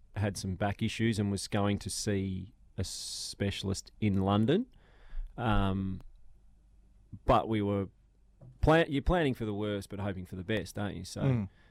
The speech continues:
Speaker 2: mm.
Speaker 1: um, yeah, unfortunately, um, he's out. Mate, it, it's a huge hole in any cricket team.
Speaker 2: Yeah.
Speaker 1: He's your best player. He's the best player in the competition.
Speaker 2: Absolutely.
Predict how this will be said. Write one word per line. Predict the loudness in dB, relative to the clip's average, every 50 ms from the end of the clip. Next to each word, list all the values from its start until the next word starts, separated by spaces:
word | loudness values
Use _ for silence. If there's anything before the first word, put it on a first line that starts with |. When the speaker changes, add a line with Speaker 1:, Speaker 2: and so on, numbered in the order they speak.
| -8 -6
Speaker 2:
mm. | -4 -4 -2 -2
Speaker 1:
um, | -4 -4 -2 -4 -4 -6 -8 -10 -16 -20 -20 -20 -12 -4
yeah, | -2 0 0 2 2
unfortunately, | 0 0 -2 -2 -2 -2 -2 -2 -2 -4 -4 -4 -2 -2 -2 -4 -4 -8 _ _ _ _ _ _ _ -8 -6
um, | -4 -2 -2 -4 -4 -4
he's | -2 -2 -2 -2 0
out. | -2 -2 -2 -4 -8 -14 -20 -20 -16 -2 2
Mate, | 4 4 6 6
it, | 4 2 2
it's | 0 -2 0 0
a | 2
huge | 2 4 2 2 2 2
hole | 2 2 2 2
in | 0 0
any | -2 -2 -4
cricket | -4 -6 -8 -10 -10
team. | -10 -10 -10 -10 -12 -16 -20 _ _ _ -20 -20 -20 -20 -20 -20 -20 -20 -20 -20 -6 0
Speaker 2:
Yeah. | 4 4 6 4 4
Speaker 1:
He's | 0 -4 -10 -12 -14 -18 -20 _ _ -12
your | -8 -4
best | -2 -2 -2 -2 -4
player. | -4 -2 0 0 0 -2 -4 -6 -10 _ -8 -4
He's | -4 -2
the | 2 2
best | 2 2 2
player | 0 -4 -4
in | -4
the | -4
competition. | -4 -4 -4 -4 -4 -4 -4 -6 -8 -12 -8 -4
Speaker 2:
Absolutely. | -4 -4 -2 -2 -2 0 0 0 -2 -6